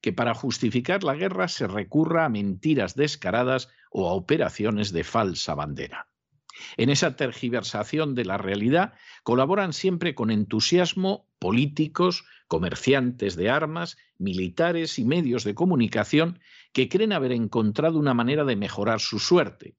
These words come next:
y, por regla general, no reparan en absoluto en los que morirán, serán heridos o quedarán lisiados en los campos de batalla. Simplemente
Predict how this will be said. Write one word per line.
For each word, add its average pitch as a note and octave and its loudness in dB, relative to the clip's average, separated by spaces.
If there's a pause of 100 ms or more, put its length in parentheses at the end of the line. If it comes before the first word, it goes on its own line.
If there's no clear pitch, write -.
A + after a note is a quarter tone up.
(120)
y, B2+ 0
por B2 0
regla G3 -2
general, C#3 0 (340)
no C#3+ 6
reparan A#2+ -2
en G#2+ -4
absoluto A2+ -4 (260)
en G#2+ 0
los G2 -2
que G2 -2
morirán, G2+ 0 (180)
serán B2+ 0
heridos G#2 -8
o F#2+ -6
quedarán A2+ -2
lisiados A2+ -2 (200)
en F2+ -4
los F2 -4
campos G#2+ -4
de F#2+ -6
batalla. - -8 (500)
Simplemente A2+ 0